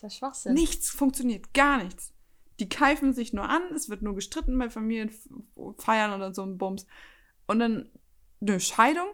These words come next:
Speaker 2: Nee. Und da ist aber, glaub ich, so, ich glaub, da ist auch noch viel der Glaube dabei, aber ja, f-, scheiß auf den Glauben.
Speaker 1: Ja, klar. Das sind ja
Speaker 2: Tut
Speaker 1: auch
Speaker 2: mir
Speaker 1: diese
Speaker 2: leid.
Speaker 1: alten Dinge, weißt du, we-,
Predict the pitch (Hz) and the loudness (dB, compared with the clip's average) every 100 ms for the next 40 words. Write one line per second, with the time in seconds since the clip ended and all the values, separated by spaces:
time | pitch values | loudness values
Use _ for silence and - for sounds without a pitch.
0 | - 165 156 - _ - _ _ _ 208 | -2 0 0 -4 _ -20 _ _ _ 0
1 | 214 240 294 285 247 233 226 226 226 214 | 6 8 8 4 -2 0 0 -2 -2 -4
2 | - 185 - 208 - 208 196 196 185 196 | -4 -8 -4 -4 0 0 0 -2 -6 -6
3 | - 202 175 180 202 247 247 254 254 269 | -6 -4 -2 0 2 2 0 0 2 2
4 | 262 190 202 202 196 - _ _ 170 180 | 2 0 2 0 -2 -10 _ _ -10 -8
5 | - - - - - 269 269 220 226 190 | -12 -12 -8 -6 2 4 4 2 -2 -4
6 | 165 202 277 359 349 269 226 185 170 - | 0 2 4 2 2 4 4 0 -6 -8
7 | 170 175 202 - - 208 226 247 233 220 | -8 -6 -8 -10 -8 -2 0 6 6 8
8 | 202 247 320 220 349 254 214 254 285 208 | 8 8 8 6 6 4 4 2 4 4
9 | 190 202 247 233 220 | 6 4 4 0 -2